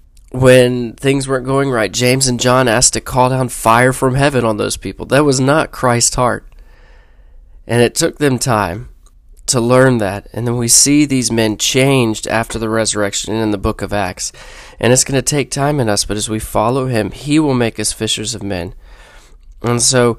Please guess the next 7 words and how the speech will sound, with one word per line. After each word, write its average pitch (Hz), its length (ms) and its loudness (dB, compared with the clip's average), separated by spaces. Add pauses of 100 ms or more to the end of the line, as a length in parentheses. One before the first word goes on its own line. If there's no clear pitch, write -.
(360)
uh, 107 260 4
just 127 260 0
to 123 60 -4
finish 139 400 2
up - 180 -4
this 117 140 0
study, 113 500 -2